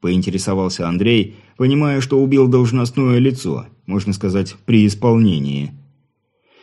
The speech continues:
"Не должно. Схватка была честной, инициатором был он, ты только защищался. А Робин не похож на человека, который может солгать. К тому же он был противником поединка.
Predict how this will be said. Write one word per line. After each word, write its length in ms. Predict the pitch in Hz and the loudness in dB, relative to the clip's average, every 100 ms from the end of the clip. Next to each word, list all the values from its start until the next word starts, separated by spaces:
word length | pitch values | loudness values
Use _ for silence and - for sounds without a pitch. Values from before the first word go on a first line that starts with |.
| _ _ _ _ | _ _ _ _
"Не 140 | 143 170 | -6 -2
должно. 600 | 170 156 151 180 156 80 - _ _ | 0 0 0 -2 -2 -4 -10 _ _
Схватка 460 | - 165 165 - | -8 -4 -4 0
была 280 | 107 101 104 | 2 2 2
честной, 640 | 101 151 127 113 101 92 - _ | 0 -2 -2 -2 -2 -4 -16 _
инициатором 800 | 95 113 104 160 165 90 92 90 | 2 2 2 -2 -2 -2 0 0
был 220 | 90 92 | 0 0
он, 440 | 135 139 120 98 - | 0 2 0 -2 -6
ты 140 | 165 | -6
только 300 | 156 135 127 | 0 0 0
защищался. 840 | 101 95 85 - 110 110 101 92 82 - _ | -2 -2 -6 -4 -2 -2 -4 -8 -8 -14 _
А 160 | 78 127 | -6 -2
Робин 480 | 175 156 151 131 104 | 0 2 2 2 0
не 160 | 127 143 | -2 0
похож 440 | 143 143 170 - | -2 -2 -4 -4
на 100 | 85 | -6
человека, 580 | - 92 95 110 107 90 | -4 -2 0 0 0 -4
который 380 | 90 90 92 92 | -4 -4 -2 0
может 340 | 98 92 90 | -2 -2 -6
солгать. 580 | 95 95 98 98 - - _ _ _ _ _ _ | -6 -4 -2 -2 -6 -14 _ _ _ _ _ _
К 80 | - | -4
тому 280 | 131 143 | -2 0
же 100 | 135 | 0
он 240 | - 139 131 | 0 0 2
был 200 | 135 127 | 2 2
противником 680 | 139 131 165 131 90 87 80 | -2 0 2 2 0 -4 -4
поединка. 720 | 87 87 87 85 80 69 | -2 -2 -2 -4 -4 -8